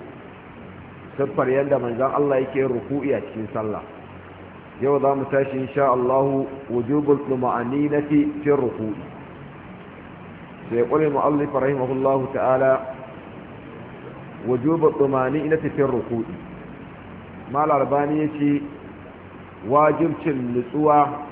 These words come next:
fi ruku'i a cikin ruku'i. A, a, Mal Albani Allah ya masa rahama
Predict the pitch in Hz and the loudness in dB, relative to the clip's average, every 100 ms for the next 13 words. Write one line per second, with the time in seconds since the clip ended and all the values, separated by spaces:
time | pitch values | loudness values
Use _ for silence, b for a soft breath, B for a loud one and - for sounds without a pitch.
0 | - - - - - 151 160 147 - 151 | -14 -14 -14 -16 -4 4 6 6 4 4
1 | 147 113 - 135 120 101 104 85 - - | 4 2 0 0 0 -4 -8 -8 -12 -14
2 | - - - - - - - - - - | -14 -14 -14 -14 -14 -14 -14 -16 -14 -14
3 | - - - - - - - - - - | -14 -16 -16 -16 -14 -14 -14 -16 -16 -12
4 | - 107 - 113 92 - - - - - | -8 -6 -4 -2 -4 -6 -12 -14 -16 -16
5 | - - 104 135 165 143 131 151 156 131 | -16 -14 -4 2 6 6 4 4 4 4
6 | 156 139 139 139 131 139 135 135 | 4 4 2 0 2 2 4 2